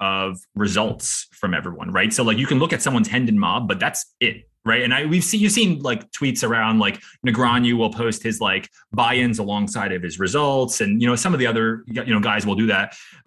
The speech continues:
But, you know, from an M-, M T T standpoint, you don't ever see, you know, how many tournaments people are firing into. Uh, um, so you, all you see is kind of the results.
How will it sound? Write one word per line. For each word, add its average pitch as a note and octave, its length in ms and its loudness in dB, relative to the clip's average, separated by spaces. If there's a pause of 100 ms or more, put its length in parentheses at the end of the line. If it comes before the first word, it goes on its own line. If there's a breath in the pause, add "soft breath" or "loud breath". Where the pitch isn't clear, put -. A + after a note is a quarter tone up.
(120)
But, C3 340 -2
you C#3+ 80 -2
know, G#2+ 240 0
from C3 160 0
an A#2+ 60 4
M-, C3+ 200 0
M E3 140 2
T C#3 140 2
T G#3 180 2
standpoint, A2+ 500 0
you B2 60 0
don't B2 140 0
ever A2 160 0
see, C3 200 -4
you G#2 200 0
know, F#2 280 -2 (440)
how C3+ 100 2
many A2+ 360 4
tournaments A2+ 420 2
people G#2+ 240 -6
are F2+ 40 -6
firing F#2 440 0
into. F#2 580 -2
Uh, F#2 380 0 (320 loud breath)
um, F#2 400 0
so G2+ 420 0
you, B2+ 140 -2
all C3 120 2
you B2+ 140 2
see A#2 240 2
is G2+ 160 0
kind G#2+ 180 0
of F#2+ 120 0
the G2+ 80 -2
results. B2+ 420 -2